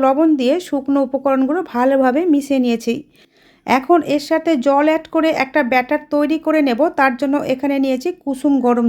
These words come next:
জল। এই কুসুম গরম জল ব্যবহার করলে সুজিগুলো খুব তাড়াতাড়ি ফুলে নরম হয়ে যাবে আর রেসিপিগুলো তাড়াতাড়ি তৈরিও করা হয়ে যাবে। যে বাটির মাপ করে সুজি নিয়েছিলাম, ওই বাটিটার মাপই এক বাটি কুসুম গরম জল এই সুজির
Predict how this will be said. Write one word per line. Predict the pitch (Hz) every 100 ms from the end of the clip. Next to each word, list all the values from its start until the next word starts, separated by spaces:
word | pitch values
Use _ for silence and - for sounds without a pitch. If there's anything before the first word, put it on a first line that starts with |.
| 226
জল। | 233 220 233 - _ _ _ _ _ _ _ _ 254
এই | 262 262
কুসুম | 294 294 339 320
গরম | 339 339 311
জল | 339 294
ব্যবহার | 285 285 320 320
করলে | 311 254 311 381
সুজিগুলো | 294 269 277 294 294
খুব | - 311 -
তাড়াতাড়ি | 294 294 294 294
ফুলে | 285 285 277
নরম | 277 294 294
হয়ে | 277
যাবে | 269 349 453 -
আর | 240 247
রেসিপিগুলো | 247 262 254 277 349
তাড়াতাড়ি | 247 233 262 339 -
তৈরিও | 285 262 262 247
করা | 240 226
হয়ে | 226
যাবে। | 226 226 - - 214
যে | 262 269
বাটির | 311 311 330 294
মাপ | 277 277 -
করে | 311 320 302
সুজি | 277 269 302
নিয়েছিলাম, | 330 339 247 240 269 269
ওই | 262 285 240
বাটিটার | 254 269 285 277
মাপই | 277 262 269 - 214
এক | 226 226
বাটি | 233 277 330
কুসুম | 247 240 247 240
গরম | 240 233 226
জল | 285 440 - - 220
এই | 214
সুজির | 262 247